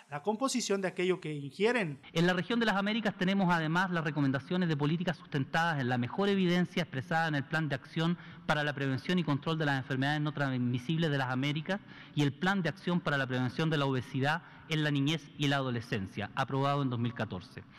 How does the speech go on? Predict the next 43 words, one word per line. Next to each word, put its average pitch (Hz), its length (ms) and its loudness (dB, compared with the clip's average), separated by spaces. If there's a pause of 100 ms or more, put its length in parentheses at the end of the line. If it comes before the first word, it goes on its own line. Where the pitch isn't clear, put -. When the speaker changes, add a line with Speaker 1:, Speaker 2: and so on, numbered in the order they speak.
(260)
Speaker 2:
Y 185 60 2
justamente 202 720 0
uno 226 260 4
de 165 60 4
los 147 120 2
best 151 220 -2
buy 160 240 0
presentes 165 460 -2
en 165 40 2
estas 160 180 -2
recomendaciones 151 800 0
es 165 200 -2
el 147 160 2
etiquetado 160 640 0 (240)
nutri-, 143 500 0
nutricional 143 640 2
de 151 60 -2
advertencia. 120 680 -4 (460)
Los 139 180 4
avances 214 340 0
de 185 120 4
México 202 380 2
en 160 80 4
este 160 180 -4
campo 165 500 0 (240)
han 147 160 2
sido 196 220 0
un 190 80 4
factor 160 420 -2
clave 185 340 2
para 143 160 -2
la 135 80 0
obtención 143 460 0
de 156 60 2
este 151 180 -2
premio, 127 400 0 (240)
junto 175 280 2
a 165 40 2
otros 151 240 -2
diez 196 160 2
ministerios 175 500 2
de 156 60 2
salud 147 400 0